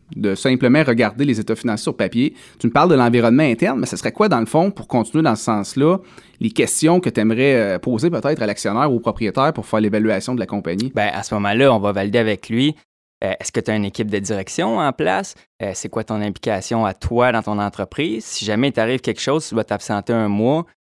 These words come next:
Speaker 2: est-ce que l'entreprise est capable d'opérer au même niveau ou tout repose sur tes épaules ? Fait que c'est tous des éléments qu'on va, qu'on va vouloir tester parce qu'à l'inverse, si j'ai une équipe de direction de quinze personnes, ben, peut-être que l'implication de l'actionnaire est moindre,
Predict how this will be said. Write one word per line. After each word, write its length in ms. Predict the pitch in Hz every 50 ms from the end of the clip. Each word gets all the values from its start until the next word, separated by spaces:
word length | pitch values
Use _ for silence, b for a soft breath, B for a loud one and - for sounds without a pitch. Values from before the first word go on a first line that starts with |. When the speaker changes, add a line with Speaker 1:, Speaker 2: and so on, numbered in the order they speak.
| _ _ -
Speaker 2:
est-ce 160 | - - -
que 280 | - - 117 120 120 117
l'entreprise 520 | 110 101 98 - 110 98 - 123 120 110
est 80 | 113 101
capable 360 | - 98 - - 110 110 107
d'opérer 420 | 107 101 - 110 104 101 101 110
au 80 | 117 107
même 220 | 104 107 107 104
niveau 380 | 101 101 95 104 151 190 226 180
ou 40 | 113
tout 220 | - - - 117 -
repose 360 | - 107 98 - 110 117 117
sur 160 | - 113 -
tes 200 | - 107 101 95
épaules ? 360 | 101 95 - 120 131 - 190 -
Fait 80 | -
que 80 | 110 -
c'est 40 | 123
tous 60 | 170
des 300 | 160 151 135 120 110 123
éléments 400 | 117 113 113 107 110 117 131 127
qu'on 160 | - 110 107
va, 180 | 104 101 107 101 b b b _ _
qu'on 120 | - 107
va 60 | 104
vouloir 340 | 101 98 107 110 113 110 104
tester 280 | - 104 - - - 190
parce 180 | - 139 -
qu'à 120 | - - 120
l'inverse, 560 | 117 117 110 107 98 113 151 185 185 - - b b b b -
si 100 | - 98
j'ai 80 | 107
une 120 | 110 110 107
équipe 180 | 104 - 165
de 120 | 135 117 110
direction 420 | 98 110 98 95 - - 131 131
de 80 | 127 -
quinze 280 | - - 117 110 -
personnes, 520 | - 104 95 - - - 120 147 175 190 165 - b b b b
ben, 240 | - 90 87 87 - -
peut-être 280 | - 90 - 131 135 -
que 60 | 117
l'implication 600 | 107 104 101 92 - - - 101 92 - - 123
de 40 | 120
l'actionnaire 680 | 107 98 - - - 95 92 95 101 110 123 123 123 - _ _ _ _ _ -
est 160 | - 95 95
moindre, 480 | 95 95 95 98 113 143 175 180 147